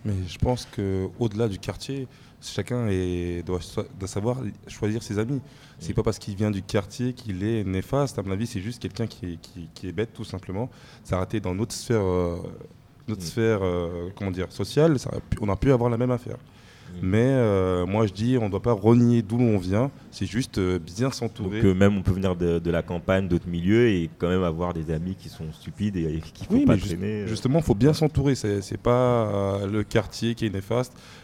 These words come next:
Speaker 1: L'affaire de Benzema, c'est une affaire parmi tant d'autres, l'affaire Aurier aussi, mais il y a des gens bien dans le quartier, quand même des gens bien ailleurs, quoi. Donc, euh, juste, c'est,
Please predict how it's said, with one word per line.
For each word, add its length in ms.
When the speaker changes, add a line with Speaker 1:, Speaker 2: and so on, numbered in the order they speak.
Speaker 1:
L'affaire 440
de 100
Benzema, 500
c'est 140
une 100
affaire 180
parmi 240
tant 140
d'autres, 240
l'affaire 340
Aurier 220
aussi, 340
mais 60
il 40
y 20
a 40
des 120
gens 220
bien 340
dans 80
le 60
quartier, 320
quand 100
même 220
des 100
gens 160
bien 480
ailleurs, 320
quoi. 160
Donc, 300
euh, 260
juste, 280
c'est, 400